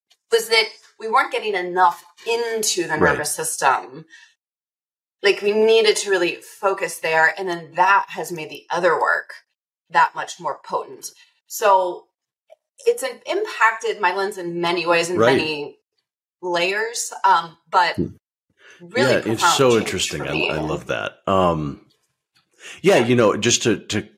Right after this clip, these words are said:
Speaker 2: to, yeah, I guess I would just wanna resonate with that, the thing I laughed at there where you said, you know, "Is this spiritual experience just a nervous system experience?" And then that, and then somehow it, it's a both and, and then, you know, you can lean in. Um, yeah,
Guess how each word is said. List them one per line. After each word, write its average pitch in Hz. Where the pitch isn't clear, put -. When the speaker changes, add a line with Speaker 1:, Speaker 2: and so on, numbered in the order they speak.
Speaker 2:
to, 87
yeah, 123
I 104
guess 123
I 104
would 101
just -
wanna 92
resonate 95
with 85
that, 73
the 87
thing 101
I 78
laughed 92
at 78
there 76
where 67
you 67
said, 73
you 78
know, 73
"Is 117
this 107
spiritual 98
experience 78
just 80
a -
nervous 104
system -
experience?" -
And 110
then 110
that, 104
and 107
then 98
somehow 113
it, -
it's 95
a -
both 101
and, 87
and 80
then, 80
you 87
know, 73
you 82
can 80
lean 82
in. 95
Um, 92
yeah, 160